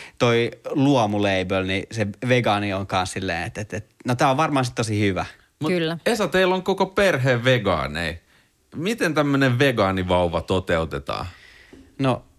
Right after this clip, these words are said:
Speaker 1: aika paljon meillä on syöty kauraa ja kasviksia ja tofua, niin tota,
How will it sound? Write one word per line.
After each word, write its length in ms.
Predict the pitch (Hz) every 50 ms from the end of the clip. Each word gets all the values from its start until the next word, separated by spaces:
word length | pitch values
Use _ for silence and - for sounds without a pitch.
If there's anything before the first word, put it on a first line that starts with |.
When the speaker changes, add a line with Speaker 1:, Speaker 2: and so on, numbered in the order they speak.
| _ _ -
Speaker 1:
aika 220 | 143 131 120 120
paljon 300 | 110 - 127 123 120 117
meillä 200 | 117 117 113 117
on 80 | 117 117
syöty 380 | - 127 117 110 113 110 - - _ _ _ _ _ _
kauraa 440 | - 135 123 110 104 107 110 107 104
ja 120 | 104 107
kasviksia 880 | - - _ - 120 113 110 - - 104 98 - - - 98 95 95 95
ja 260 | 95 95 101 95 85 - _ -
tofua, 420 | 110 101 90 - 101 92 90 92
niin 200 | 92 98 104 110
tota, 440 | - 101 98 - - - 104 101